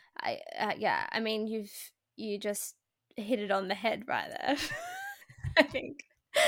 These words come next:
hit the nail on the head. Yeah, it is very, very easy to look at someone who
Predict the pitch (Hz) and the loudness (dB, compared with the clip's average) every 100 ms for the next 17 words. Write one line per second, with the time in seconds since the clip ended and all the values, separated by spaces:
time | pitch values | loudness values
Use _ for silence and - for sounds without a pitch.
0 | 523 381 294 269 262 240 226 220 226 208 | 6 6 6 8 10 10 10 6 4 4
1 | 202 - - - _ 240 247 220 - 262 | 2 -2 -14 -16 _ 8 10 10 10 10
2 | 269 247 277 277 277 247 220 214 208 208 | 10 8 12 12 12 8 6 8 8 6
3 | - 196 202 196 185 - 190 196 214 180 | 2 0 0 -2 -4 -6 -6 -6 0 2
4 | 175 - _ _ _ - - 233 226 214 | 2 0 _ _ _ -8 2 4 6 6
5 | 196 202 233 254 _ 214 233 214 202 196 | 4 2 -4 -6 _ -4 2 4 6 6
6 | 190 190 | 4 2